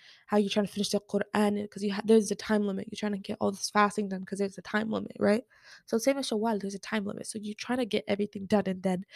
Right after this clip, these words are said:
and then the stuff that you can do even afterwards that you have the time limit of eleven months to do, you can do that after. Make sure you do make it up, ladies, or anyone who is traveling or sick. Do make it up. You have to make up and finish all of Ramadan.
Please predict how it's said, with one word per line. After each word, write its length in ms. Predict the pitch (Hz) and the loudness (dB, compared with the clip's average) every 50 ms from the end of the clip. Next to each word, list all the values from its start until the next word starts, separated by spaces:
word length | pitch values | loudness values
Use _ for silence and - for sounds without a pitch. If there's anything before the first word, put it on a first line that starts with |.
| - - - - _ _ _ | -18 -18 -20 -20 _ _ _
and 220 | - 220 220 214 202 | 0 2 2 2 2
then 180 | 220 226 240 | 2 2 4
the 80 | 226 220 | 4 2
stuff 360 | 214 - - - 214 233 - | 0 0 0 0 0 0 0
that 140 | - 226 - | -2 -4 -2
you 100 | 208 214 | -4 0
can 180 | - - 220 208 | 2 2 2 2
do 120 | 220 220 220 | 2 0 0
even 220 | 214 208 220 214 220 | 0 -2 -2 -2 0
afterwards 500 | - 214 233 226 - 226 208 202 196 - | 2 2 2 2 2 2 2 2 0 0
that 120 | 202 196 | -2 -2
you 300 | 202 208 226 233 226 214 - - - - _ | 0 0 0 2 0 -2 -6 -12 -20 -2 _
have 140 | 220 226 196 | 2 4 4
the 80 | 208 | 2
time 300 | 185 - 208 208 208 208 | 0 0 2 2 2 2
limit 180 | 208 208 190 - | 2 0 0 -2
of 120 | - 190 196 | 2 2 4
eleven 500 | - 185 196 190 202 220 254 254 214 190 | 4 4 0 -2 -2 -2 -2 -2 -2 -2
months 300 | 190 190 165 175 - - | -2 -4 -4 -6 -6 -8
to 60 | 185 | -2
do, 200 | 175 208 208 226 | 0 0 2 0
you 180 | 226 226 - | 0 -4 -8
can 140 | - - 262 | -4 -4 -2
do 80 | 247 240 | 0 2
that 140 | 240 - - | 2 2 2
after. 260 | 214 208 - 208 202 | -2 -2 0 -2 -2
Make 280 | 196 185 202 220 214 | 0 2 2 2 2
sure 180 | - - 294 302 | 2 2 2 2
you 160 | 294 240 226 | 2 2 0
do 160 | 214 254 277 | 2 2 2
make 200 | 254 247 240 240 | 4 2 0 0
it 60 | 233 226 | 0 0
up, 240 | 233 226 - - - - - - - _ - | 0 0 -2 -6 -16 -20 -20 -20 -20 _ 2
ladies, 380 | 214 214 214 196 208 202 190 | 4 4 4 4 0 0 0
or 80 | 202 196 | 0 0
anyone 320 | - 220 233 226 226 220 220 | 2 4 4 4 4 2 2
who 120 | 214 214 | 2 0
is 120 | 208 190 - | 0 -2 -4
traveling 420 | - - 214 214 208 220 214 208 | -4 -2 -2 0 0 0 0 -2
or 80 | 190 190 | -4 -8
sick. 320 | - - - 214 208 - - - - - - _ _ _ _ _ _ - _ - 208 - | -6 -2 -2 -2 -2 -4 -10 -20 -20 -20 -20 _ _ _ _ _ _ -20 _ -18 -12 -4
Do 300 | - 262 262 262 269 269 - _ | 0 4 4 4 4 2 0 _
make 240 | 220 214 214 214 - | 2 2 2 4 2
it 100 | 214 - - - | 0 0 2 0
up. 180 | 214 202 196 - - | 0 0 0 -2 -4
You 60 | 208 | -6
have 120 | 220 - - | -6 0 2
to 80 | 240 | 2
make 220 | 226 220 214 220 214 | 4 4 2 0 -2
up 100 | 208 - | -4 -4
and 80 | 202 196 - | -6 -4 -2
finish 220 | - 226 214 214 - | -2 -2 -2 -2 0
all 160 | - 202 196 196 | 0 0 0 0
of 100 | 196 - | -4 -4
Ramadan. 400 | 196 190 190 185 - 190 190 190 | -4 -4 -4 -4 -4 -4 -6 -4